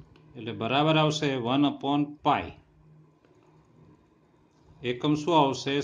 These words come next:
સેમી પ્રતિ સેકન્ડ. કારણ કે ત્રિજ્યા છે અને નીચે સમય એટલે સેમી પ્રતિ સેકન્ડ. આપણને ડી વી by ડી ટી આપેલો હતો અને ડી આર by ડી ટી શોધ્યો.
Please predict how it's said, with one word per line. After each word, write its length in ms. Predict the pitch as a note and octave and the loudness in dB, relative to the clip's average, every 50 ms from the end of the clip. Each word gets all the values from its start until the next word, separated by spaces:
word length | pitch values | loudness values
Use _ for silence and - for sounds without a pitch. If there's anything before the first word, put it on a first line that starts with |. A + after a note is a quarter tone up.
| C#3+ - | -4 -2
સેમી 360 | - C#3 C3+ C#3 D3 D#3 D#3+ D#3+ D#3+ | 0 2 4 4 4 4 4 2 0
પ્રતિ 260 | A#2+ - - - D3 D3 D3 - | -4 -6 -4 -4 -4 -4 -2 0
સેકન્ડ. 360 | E3 D#3+ D#3+ - G2+ F2 - - _ _ _ _ _ _ _ _ _ _ _ _ _ _ - _ _ _ - - _ _ _ _ _ _ _ _ - - - _ _ _ _ _ _ _ _ _ - _ _ _ _ | 0 -2 0 -2 -8 -10 -10 -16 _ _ _ _ _ _ _ _ _ _ _ _ _ _ -20 _ _ _ -20 -20 _ _ _ _ _ _ _ _ -20 -20 -20 _ _ _ _ _ _ _ _ _ -20 _ _ _ _
કારણ 180 | - B2+ B2+ C3 | -14 -14 -8 -6
કે 60 | D#3 D#3 D#3 | -6 -4 0
ત્રિજ્યા 460 | E3+ F3 D#3+ D3+ D3 C#3 A#2+ G2+ - | 0 0 2 4 4 6 4 4 0
છે 120 | - - F2 - - _ _ _ _ _ _ | -6 -12 -16 -18 -20 _ _ _ _ _ _
અને 120 | C#3+ B2 B2 C3 | -14 -10 -8 -8
નીચે 180 | C3 B2 C#3+ D3+ D3+ | -6 -4 -6 -6 -2
સમય 200 | - E3+ D#3 D3 A#2+ F#2+ | 0 2 2 2 2 0
એટલે 160 | F#2+ G#2 G#2+ F#2+ - | -2 -6 -8 -6 -6
સેમી 300 | C3 B2 C3+ D3 D#3 D3+ | -4 -2 0 0 -2 -2
પ્રતિ 220 | - - - C#3 C#3+ - - | -6 -8 -6 -8 -8 -4 -4
સેકન્ડ. 340 | D#3+ D3+ D3+ A2+ F2 D2+ F2 - _ _ _ _ _ _ _ _ _ - - - B2+ A#2+ | -4 -4 -4 -6 -8 -8 -12 -18 _ _ _ _ _ _ _ _ _ -20 -20 -8 -8 -8
આપણને 340 | A#2 - B2+ B2+ B2+ B2+ A#2+ | -6 -4 -4 -2 -2 -2 -2
ડી 200 | A2 G#2+ G#2+ A2 | 0 -2 -2 0
વી 140 | C3 C#3+ C#3+ C#3 C#3+ | -2 -2 -2 -2 0
by 120 | C#3 C#3 | 0 0
ડી 180 | C#3 B2+ A#2+ B2 | 0 -2 -4 -2
ટી 200 | - C3 C3+ C#3 C#3+ C3 | -2 -2 -2 0 -2 -2
આપેલો 380 | B2+ - E3+ F3+ F3+ F3 E3 C3+ A2+ | -2 0 2 4 4 6 6 4 4
હતો 260 | A2 - - A#2+ A#2 B2 C#3+ D#3+ D#3+ - _ _ _ _ _ _ _ _ _ _ _ - _ _ - - _ - - - - - | 2 -2 -4 -4 -4 -4 -4 -6 -8 -14 _ _ _ _ _ _ _ _ _ _ _ -20 _ _ -20 -20 _ -20 -20 -20 -14 -10
અને 80 | C#3 C#3 C#3+ | -8 -2 0
ડી 160 | D3+ D3+ D#3 D#3 | 2 4 4 4
આર 100 | D#3 D3+ | 4 4
by 100 | D3+ D3 | 4 2
ડી 100 | C#3+ A2 F#2+ | 2 2 -2
ટી 160 | A#2 B2 - | -6 -8 -2
શોધ્યો. 320 | - E3 C3+ A2+ E2+ D2 | -2 -2 0 0 -4 -4